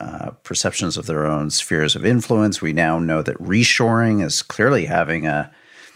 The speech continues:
a not insignificant effect on Chinese, uh, exports. They're down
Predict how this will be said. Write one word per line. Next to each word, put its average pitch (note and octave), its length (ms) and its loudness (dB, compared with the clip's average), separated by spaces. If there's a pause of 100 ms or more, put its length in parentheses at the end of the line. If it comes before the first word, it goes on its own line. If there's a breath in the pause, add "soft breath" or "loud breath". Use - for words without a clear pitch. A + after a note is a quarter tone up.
(420 loud breath)
a - 40 -6
not C3 360 2
insignificant G#2 580 0
effect G2 400 0
on D2 160 -6
Chinese, D#2+ 800 -2 (100)
uh, - 260 -8 (100)
exports. - 720 -2
They're - 160 -10
down E2 600 -2